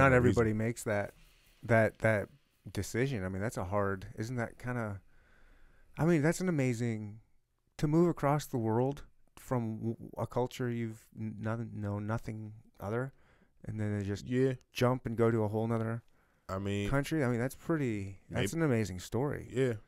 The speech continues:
Speaker 2: maybe. M-, I mean, maybe. Yeah, yeah, it is. Maybe just
Speaker 1: I mean,
Speaker 2: like,
Speaker 1: you, you
Speaker 2: that's
Speaker 1: grew
Speaker 2: just
Speaker 1: up
Speaker 2: my
Speaker 1: with it,
Speaker 2: mindset.
Speaker 1: so
Speaker 2: Yeah,
Speaker 1: you,
Speaker 2: exactly.
Speaker 1: it's not. It, it's
Speaker 2: Yeah,
Speaker 1: nothing
Speaker 2: so
Speaker 1: to,
Speaker 2: I
Speaker 1: yeah.
Speaker 2: can't picture, like, any other way. Like, I can't picture, like, knowing there was a place for me to go, I'm able to go, and there's something for me there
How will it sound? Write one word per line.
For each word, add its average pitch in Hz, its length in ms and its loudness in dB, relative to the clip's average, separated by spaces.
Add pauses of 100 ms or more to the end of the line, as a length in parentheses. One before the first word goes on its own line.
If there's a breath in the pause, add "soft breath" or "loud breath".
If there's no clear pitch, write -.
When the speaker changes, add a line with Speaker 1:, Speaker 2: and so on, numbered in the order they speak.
(140)
Speaker 2:
maybe. 120 460 2
M-, 110 440 -10
I 101 120 0
mean, 104 200 0
maybe. 104 500 2 (280)
Yeah, 104 260 2 (240)
yeah, 123 240 6
it 104 240 4
is. 107 320 4
Maybe 101 320 2
just 101 200 2
Speaker 1:
I 147 40 8
mean, 185 100 10
Speaker 2:
like, 185 120 6
Speaker 1:
you, - 40 -4
you - 60 2
Speaker 2:
that's - 80 10
Speaker 1:
grew 151 100 10
Speaker 2:
just 175 60 12
Speaker 1:
up 208 80 12
Speaker 2:
my 208 60 8
Speaker 1:
with 165 100 10
it, 113 40 12
Speaker 2:
mindset. 123 120 12
Speaker 1:
so 135 240 10
Speaker 2:
Yeah, 120 160 10
Speaker 1:
you, 98 160 6
Speaker 2:
exactly. 113 380 10
Speaker 1:
it's - 100 4
not. 160 200 8
It, 143 120 4 (100)
it's 143 160 -4
Speaker 2:
Yeah, 107 160 10
Speaker 1:
nothing 151 140 6
Speaker 2:
so 110 80 12
Speaker 1:
to, 104 60 10
Speaker 2:
I 98 120 8
Speaker 1:
yeah. 113 40 8 (100)
Speaker 2:
can't 107 200 8
picture, 110 300 6
like, 98 160 6
any 98 200 4
other 87 180 2
way. 98 220 4
Like, 87 200 0
I 90 120 -2
can't 92 240 0
picture, 95 280 2
like, 87 180 0
knowing 90 440 -4
there 90 160 -2
was 85 160 -2
a 76 100 -6
place 90 240 -2
for 95 120 -2
me 90 140 -4
to 82 80 -6
go, 85 260 -2
I'm 80 120 -8
able 87 260 -6
to - 100 -8
go, 85 260 -4
and 78 100 -8
there's 82 160 -8
something 80 220 -6
for 85 180 -10
me 82 140 -8
there 82 280 -8